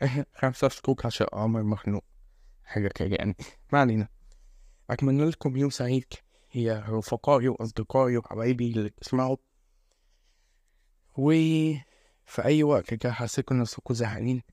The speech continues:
ادخلوا عيجوا في الحلقة. عادي يعني، مفيش مشكلة. ولو مش عايزين تعيدوا، ما أقول لكم حاجة، حتى لو مش عايزين تجوا ريتنج، مفيش. يا باشا خليه. <laughs> ما يضرش والله.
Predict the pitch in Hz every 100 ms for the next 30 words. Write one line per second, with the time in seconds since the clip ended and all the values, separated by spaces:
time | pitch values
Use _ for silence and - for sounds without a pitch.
0 | - 120 - 156 147 123 123 113 110 117
1 | - 107 - _ - 110 113 113 104 104
2 | 101 - 107 117 - - 101 _ _ _
3 | _ _ _ _ 117 123 139 151 147 139
4 | 131 120 127 135 - 120 123 139 143 -
5 | _ 117 107 92 123 139 160 143 151 151
6 | - _ 135 - 131 117 117 110 117 123
7 | - 123 117 117 - 117 110 101 120 107
8 | - 107 107 107 104 107 107 113 98 -
9 | 98 98 - _ - 139 165 - _ _
10 | _ _ _ 113 117 120 135 117 - 98
11 | 101